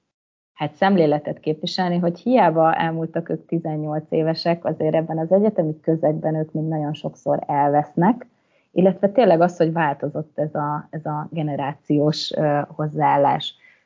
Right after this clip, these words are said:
Ö, én ebben próbálok, ö, nekik, ö, egy picit segíteni,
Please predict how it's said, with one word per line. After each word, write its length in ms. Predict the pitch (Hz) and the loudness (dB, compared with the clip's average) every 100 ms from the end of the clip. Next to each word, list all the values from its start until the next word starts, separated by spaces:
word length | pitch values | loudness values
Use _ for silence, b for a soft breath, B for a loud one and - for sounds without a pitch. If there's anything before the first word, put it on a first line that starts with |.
| b - | b -2
Ö, 260 | 165 156 | 2 4
én 240 | 156 - 175 | 4 4 4
ebben 320 | 202 180 170 | 6 4 2
próbálok, 760 | 170 165 160 151 156 151 151 - - | 4 2 4 4 4 2 -4 -10 -8
ö, 280 | 151 156 151 | -2 0 0
nekik, 440 | 151 151 - - - | -2 -8 -12 -14 -4
ö, 260 | 151 151 151 | 0 0 0
egy 140 | - - | -6 -10
picit 340 | 160 156 - - | -8 -8 -10 -4
segíteni, 800 | 156 151 160 180 180 202 202 | -4 -2 -2 2 4 4 2